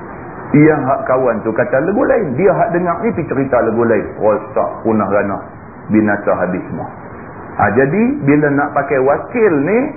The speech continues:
mau duk kena teliti betul-betul. Sama lah macam orang nak akad nikah, boleh tak boleh pakai wakil? <clears throat> Hak nak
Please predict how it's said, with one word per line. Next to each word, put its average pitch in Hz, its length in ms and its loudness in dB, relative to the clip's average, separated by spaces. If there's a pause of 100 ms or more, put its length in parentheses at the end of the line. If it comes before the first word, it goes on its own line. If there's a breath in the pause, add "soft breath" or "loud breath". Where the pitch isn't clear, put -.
(140)
mau 123 160 2
duk 110 160 0
kena 120 640 -2
teliti 113 320 2
betul-betul. 92 480 0 (1400)
Sama 151 400 0
lah 117 100 -2
macam 131 300 -2
orang 131 260 0
nak - 160 0
akad 135 240 -2
nikah, 175 300 2 (260)
boleh 165 220 2 (100)
tak 117 80 2
boleh 120 240 2
pakai 104 240 0
wakil? 98 340 0 (720)
<clears throat> - 1900 -6
Hak 151 140 4
nak 165 160 0